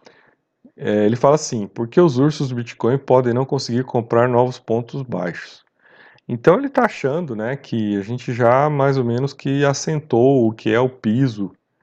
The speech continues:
de possibilidades de baixa, né? E que talvez não desça mais que isso, tá, gente? Então, sim, mais ou menos que seria o piso daqui pro final do ano,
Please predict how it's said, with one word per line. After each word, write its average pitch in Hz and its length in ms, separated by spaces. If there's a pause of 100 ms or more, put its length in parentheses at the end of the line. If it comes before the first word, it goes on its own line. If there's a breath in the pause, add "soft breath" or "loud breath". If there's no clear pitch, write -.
(500)
de 101 140
possibilidades 110 840
de 120 120
baixa, 110 520
né? 107 280 (520)
E - 60
que - 160
talvez 110 400
não 135 160
desça 127 320
mais 123 240
que - 140
isso, 120 420 (100)
tá, 110 240
gente? 117 300
Então, 123 160
sim, - 180
mais 101 160
ou 101 60
menos 104 200
que - 100
seria 120 220
o 127 40
piso 117 400
daqui 120 260
pro 127 140
final 127 300
do 139 140
ano, 131 360